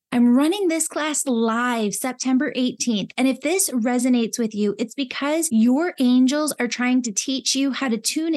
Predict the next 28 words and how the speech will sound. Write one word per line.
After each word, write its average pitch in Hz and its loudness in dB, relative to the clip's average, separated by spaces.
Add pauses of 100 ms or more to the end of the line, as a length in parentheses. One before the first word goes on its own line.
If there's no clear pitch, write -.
into 285 2
this 269 -2
information 277 0
so 277 -2
they 262 0
can 226 0
guide 247 2
you 226 0
more 247 0
directly 233 -2
in 254 2
your 233 0
life 214 -4 (100)
and 285 2
so 311 -2
that 294 -2
you'll 302 -4
feel - -4
more 269 0
confident 285 -4 (100)
following 262 -2
your 208 0
heart. 202 -4
It 139 -4
all 226 -2
begins 247 -2
September 233 -2
eighteenth. 226 -4